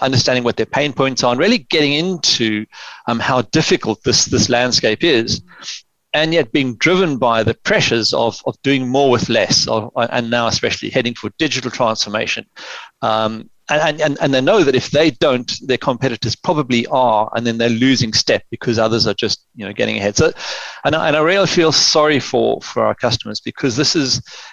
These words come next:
these are difficult times, and, and these challenges are huge. So, so that's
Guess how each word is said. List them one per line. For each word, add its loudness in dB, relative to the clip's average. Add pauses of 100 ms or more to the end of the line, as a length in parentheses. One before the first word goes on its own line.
these 2
are 2
difficult 0
times, 0
and, -4
and -2
these 0
challenges 0
are 2
huge. -4
So, 0
so 4
that's 2